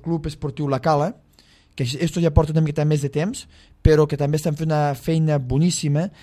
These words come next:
i el tema de la desena, del desè aquatló sí que organitzava l'Ajuntament, però van estar col·laborant de manera altruista amb naltros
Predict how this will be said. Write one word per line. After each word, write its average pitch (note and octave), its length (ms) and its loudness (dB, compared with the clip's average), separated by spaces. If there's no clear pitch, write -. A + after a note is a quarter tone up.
i C#3+ 120 0
el C#3 80 -2
tema D#3+ 280 2
de D3+ 120 2
la D3+ 160 2
desena, D3 560 0
del C#3 260 -2
desè C3+ 240 2
aquatló D3 520 2
sí - 260 -2
que D#3+ 60 -4
organitzava C#3+ 480 0
l'Ajuntament, C#3 560 0
però D3 200 2
van D3+ 160 0
estar D3 320 -4
col·laborant C#3+ 600 2
de C#3 80 -2
manera C#3+ 380 -2
altruista C#3 1080 -2
amb C3 140 -4
naltros D3+ 500 -2